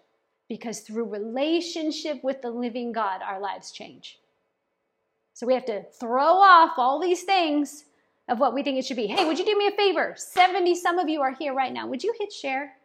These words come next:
Come on. If this is blessing you, if this is preaching in any way to you, or, you know, you might be thinking, "Well, they could use it," fine, hit share. <laughs> If you're like, "They re-, that person in my mind could really use this,"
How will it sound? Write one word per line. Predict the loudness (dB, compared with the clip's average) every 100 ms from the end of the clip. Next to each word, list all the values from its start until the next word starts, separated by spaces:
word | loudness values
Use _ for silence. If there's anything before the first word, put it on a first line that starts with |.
| _ _ _ _ _ _ _ _ _
Come | -2 0
on. | 0 -4 -6
If | -6 -4
this | -4 -4
is | -8
blessing | -4 2 2 0 0 0
you, | 2
if | 0
this | -6
is | -8
preaching | -4 -4 -2 -4
in | -4 -4
any | -2 0 2
way | 2 0
to | -2 -4
you, | -4 -4
or, | -6 -10 -18 -20 _
you | -10 -2
know, | 0 2 2
you | 2
might | 2 2
be | 0
thinking, | 0 0
"Well, | -2 0
they | 2 2
could | 2 2
use | 2 0
it," | -4 -2
fine, | -2 -2 -4
hit | -6
share. | -6 -6 -6 -8 -10 -8
<laughs> | -8 -10 -18 -20 -18 -16 -14
If | -8
you're | -2
like, | 0 -2
"They | -2 -2 -4 -4
re-, | -4 -4 -6
that | -4 -4 -4
person | -6 -4 -4
in | -4
my | -2 0
mind | 0 -2 -4 -6
could | -10 -4
really | -2 -2
use | -2 -4 -4
this," | -8 -8 -12